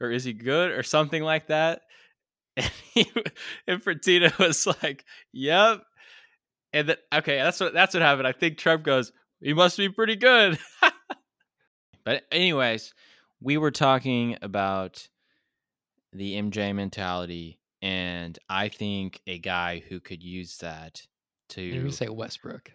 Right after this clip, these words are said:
Speaker 1: to catalyze his team better than anyone would be Joel Embiid,
Speaker 2: Oh,
Speaker 1: as you mentioned
Speaker 2: okay.
Speaker 1: earlier. That wasn't my pick for this as we get into the Last Dance Awards, but which player for you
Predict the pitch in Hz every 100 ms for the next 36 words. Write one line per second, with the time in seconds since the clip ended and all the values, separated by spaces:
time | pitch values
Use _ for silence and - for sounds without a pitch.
0 | _ - - - 117 120 110 95 92 -
1 | - 90 - - 107 98 92 87 87 107
2 | 117 95 92 107 92 80 82 85 85 95
3 | 85 104 92 90 82 80 80 92 87 85
4 | 82 131 202 208 113 101 90 92 92 90
5 | 117 90 160 156 90 87 78 76 76 -
6 | 90 101 104 107 110 101 95 90 - -
7 | 147 - - 98 90 87 87 - - _
8 | _ _ _ _ - 95 95 95 101 92
9 | 98 101 95 87 90 87 - - 101 92
10 | - 82 82 80 80 - - 90 82 -
11 | _ _ _ - 110 151 - - - 131
12 | 123 107 98 95 92 _ _ _ _ 117
13 | 117 101 95 85 82 82